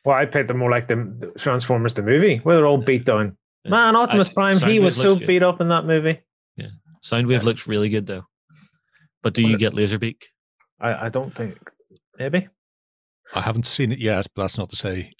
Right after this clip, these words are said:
Speaker 3: it's not out there.
Speaker 2: Mm.
Speaker 1: My main concern about this is I like the fact that it comes primed, and I dislike the fact that it comes primed as well. Because if it's like Dust, you know, originally I was looking at it going, "Oh, this stuff's already primed, I'll just paint it, it'd be great.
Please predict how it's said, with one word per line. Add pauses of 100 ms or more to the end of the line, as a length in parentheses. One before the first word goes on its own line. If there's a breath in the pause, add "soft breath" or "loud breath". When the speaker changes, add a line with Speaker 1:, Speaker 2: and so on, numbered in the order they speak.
Speaker 3:
it's
not
out
there. (360)
Speaker 2:
Mm. (160)
Speaker 1:
My
main
concern
about
this
is
I
like
the
fact
that
it
comes
primed,
and
I
dislike
the
fact
that
it
comes
primed
as
well. (320 loud breath)
Because
if
it's
like
Dust, (320)
you
know, (120)
originally
I
was
looking
at
it
going, (200 loud breath)
"Oh,
this
stuff's
already
primed,
I'll
just
paint
it,
it'd
be
great.